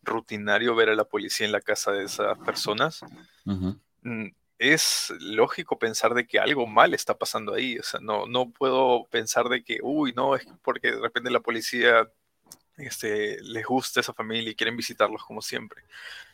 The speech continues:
Speaker 1: O sea,
Speaker 2: Sí.
Speaker 1: es algo, es algo notorio de que hay algo mal en esa casa y, y tienen que hacer algo al respecto,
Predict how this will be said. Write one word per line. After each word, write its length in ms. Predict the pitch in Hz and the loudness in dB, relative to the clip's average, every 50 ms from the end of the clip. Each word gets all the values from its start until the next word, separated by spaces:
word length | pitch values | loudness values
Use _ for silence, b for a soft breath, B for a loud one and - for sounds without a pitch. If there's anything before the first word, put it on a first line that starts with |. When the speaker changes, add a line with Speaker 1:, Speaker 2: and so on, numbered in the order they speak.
| B B B _ _ | B B B _ _
Speaker 1:
O 40 | - | -2
sea, 220 | - 110 107 101 - | 4 6 6 6 4
Speaker 2:
Sí. 60 | - - | 2 -2
Speaker 1:
es 220 | - - - - | -2 0 2 4
algo, 400 | 120 117 123 131 139 135 127 - | 4 4 4 4 4 2 2 0
es 180 | - - - - | -2 -2 0 2
algo 280 | 123 123 131 135 135 127 | 2 4 4 2 2 2
notorio 480 | 113 110 104 - - 127 131 135 143 | 0 -2 -2 0 0 0 0 0 0
de 100 | 147 127 | -4 -2
que 120 | - - 107 | 2 4 4
hay 100 | 107 113 | 4 4
algo 200 | 117 117 113 107 | 2 0 -2 -2
mal 240 | 104 113 117 123 | 0 -2 -2 -2
en 100 | 120 120 | -2 -4
esa 200 | 120 117 - 113 | -4 -2 -2 -2
casa 400 | - - 107 107 - - - 143 | 0 0 -2 -2 -2 -2 -4 -2
y, 200 | 131 107 107 - - | -2 -4 -6 -8 -12
y 360 | 113 107 104 101 101 - - _ _ _ _ _ _ _ _ _ - | -10 -10 -10 -10 -12 -14 -18 _ _ _ _ _ _ _ _ _ -4
tienen 220 | - 110 131 147 | -2 -2 -2 0
que 100 | - 120 | 2 0
hacer 200 | 104 - 117 101 | 2 2 6 8
algo 240 | 101 123 160 175 156 | 10 10 10 8 2
al 60 | 113 | 0
respecto, 640 | - - 107 - - - 135 - _ - - - - | 0 -2 -4 -2 -2 -2 -2 -2 _ -8 -10 -10 -10